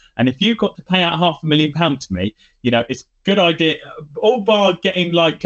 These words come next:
uh, dra-, dragging me in a headlock down to David Lloyd and strapping me to the treadmill,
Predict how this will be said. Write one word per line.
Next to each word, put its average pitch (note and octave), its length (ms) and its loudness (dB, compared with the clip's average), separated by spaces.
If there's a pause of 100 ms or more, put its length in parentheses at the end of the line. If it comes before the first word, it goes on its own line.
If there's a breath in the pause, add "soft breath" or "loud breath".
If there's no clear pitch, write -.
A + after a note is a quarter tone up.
uh, D3+ 80 0 (400)
dra-, D#3+ 440 0
dragging F#3+ 320 2
me F3 60 2
in E3 80 0
a D#3+ 40 2
headlock D#3 340 -2
down D#3 220 0
to - 80 -16
David D3 340 0
Lloyd C#3 200 2
and C3+ 140 -8
strapping D3 320 -2
me C3+ 100 2
to - 120 -8
the C3 80 -12
treadmill, G#2+ 520 -2